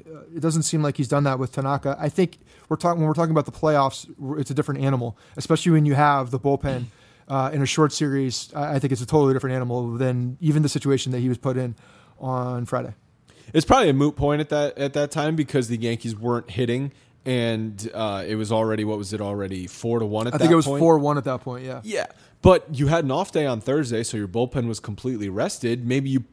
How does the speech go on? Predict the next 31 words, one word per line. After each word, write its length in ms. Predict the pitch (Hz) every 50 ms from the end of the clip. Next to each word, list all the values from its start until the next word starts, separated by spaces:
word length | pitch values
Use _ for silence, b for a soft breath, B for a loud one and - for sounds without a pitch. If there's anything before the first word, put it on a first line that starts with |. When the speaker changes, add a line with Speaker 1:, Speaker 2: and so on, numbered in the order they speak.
| - 143
Speaker 2:
you 160 | 120 127 120
yank 420 | 113 98 120 110 120 196 240 -
Tanaka 500 | - 175 151 127 113 113 107 - 120 110 -
after 300 | 107 107 107 - - 123
the 80 | 107 104
fifth 300 | - - 117 101 - 110
inning 240 | 101 104 113 113
and 100 | 113 110
you 80 | 110 113
just 380 | 104 113 110 - - - - -
send 280 | - - 120 110 110 -
Chad 240 | 123 117 113 107 101
Green 240 | 120 131 151 143 113
or 80 | 101
David 280 | 92 104 113 107 104 98
Robertson 440 | 101 110 127 - 214 - - 120 107
out 140 | 98 95 -
there 140 | - 95 92
and 100 | 95 95
say, 300 | - - 101 95 98 92 b b b b
"We're, 120 | b 143 - - _ -
we're 200 | 160 135 151 143
still 340 | - - - 156 143 135
in 200 | 131 147 147 131 127
this 200 | 127 123 - -
game. 260 | - 135 175 180 135
We 140 | 113 120 123
gotta 180 | 127 120 117
win 200 | 113 117 117 113
this 140 | 113 113 - -
game." 240 | - 90 - -